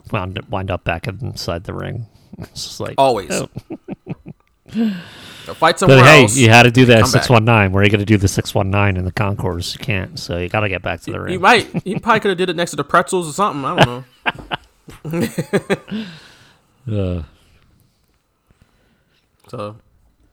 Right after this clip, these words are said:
Speaker 2: that was that match. I thought, again, Cody Rhodes, Dashing Cody Rhodes, I thought was, was, was pretty good.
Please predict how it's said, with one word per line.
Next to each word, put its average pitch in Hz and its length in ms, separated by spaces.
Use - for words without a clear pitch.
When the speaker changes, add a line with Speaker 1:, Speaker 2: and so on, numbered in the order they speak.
Speaker 2:
that 180 160
was 196 100
that 190 160
match. 107 300
I 269 100
thought, 392 200
again, 151 320
Cody 190 200
Rhodes, 131 440
Dashing 165 320
Cody 123 220
Rhodes, 95 420
I 147 40
thought 175 180
was, 160 340
was, 139 180
was 143 100
pretty 143 180
good. 110 180